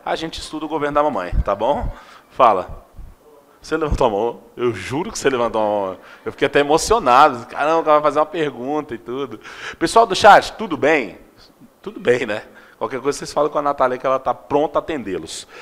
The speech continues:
Bom, galera, faltando apenas quatro minutos, isso aqui é basicamente o que a gente vai estudar esse ano. É, como eu havia falado pra vocês, existem aulas prontas disso,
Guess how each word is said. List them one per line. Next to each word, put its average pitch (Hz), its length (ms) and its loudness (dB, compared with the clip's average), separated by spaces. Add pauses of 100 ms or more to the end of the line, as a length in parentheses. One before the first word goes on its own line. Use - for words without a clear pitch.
(200)
Bom, 196 120 4
galera, 190 220 12
faltando 202 280 4
apenas 190 280 0
quatro 202 340 6
minutos, 170 640 -4
isso - 160 -8
aqui 147 240 -2
é 151 140 4
basicamente 127 640 2
o - 20 -14
que - 80 -8
a 120 40 -4
gente 120 200 -10
vai 117 100 2
estudar 113 260 -2
esse - 180 -4
ano. 87 260 -4 (500)
É, 127 560 4
como 127 160 -2
eu 127 60 4
havia 123 160 0
falado 131 240 4
pra 139 80 -4
vocês, 131 500 -4 (300)
existem 131 360 -4
aulas 202 300 8
prontas 170 420 0
disso, 110 400 -10